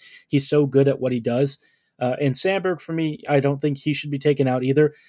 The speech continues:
I think Dylan's done a really solid job in that number five to number six spot. So suddenly it comes down to Capobianco and Stanley. I would probably waive Capobianco, but if Stanley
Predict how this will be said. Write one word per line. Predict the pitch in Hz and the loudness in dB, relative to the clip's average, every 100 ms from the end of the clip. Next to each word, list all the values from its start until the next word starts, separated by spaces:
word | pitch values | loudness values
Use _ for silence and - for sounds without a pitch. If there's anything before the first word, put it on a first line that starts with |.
| _ | _
I | 139 | 0
think | 139 117 | 2 2
Dylan's | 135 139 131 - | 2 2 0 -2
done | 131 | 0
a | 123 | 0
really | 120 139 143 | 0 2 2
solid | - 131 127 117 | 0 -2 -2 -2
job | 123 123 123 _ _ | 0 0 -2 _ _
in | 143 139 | 2 4
that | 123 135 | 2 0
number | 135 135 | 0 0
five | 139 131 127 | -2 -2 -2
to | - 131 | -2 -2
number | 123 117 | -2 -4
six | - 143 | -6 -6
spot. | - 143 135 123 _ _ - | -4 0 0 0 _ _ -8
So | - 135 131 - _ _ _ _ _ - | 2 2 2 -4 _ _ _ _ _ -2
suddenly | 190 190 196 | 2 2 0
it | 170 | -6
comes | 185 170 139 | -4 -4 -2
down | 151 143 | -2 -2
to | |
Capobianco | 143 151 147 139 139 135 139 135 135 | -4 -4 -2 0 2 2 2 2 0
and | 139 135 127 | 0 0 -2
Stanley. | 120 - 139 143 151 147 - _ _ _ - | -4 -2 0 2 0 -2 -6 _ _ _ -2
I | 151 | 2
would | 165 151 | 2 2
probably | 170 170 165 170 | 0 0 0 -2
waive | 151 151 156 | 0 2 0
Capobianco, | - 151 151 147 147 147 143 147 | -2 -2 0 0 0 0 0 0
but | 127 | 0
if | 123 | -4
Stanley | - 143 139 139 135 | -2 0 2 0 0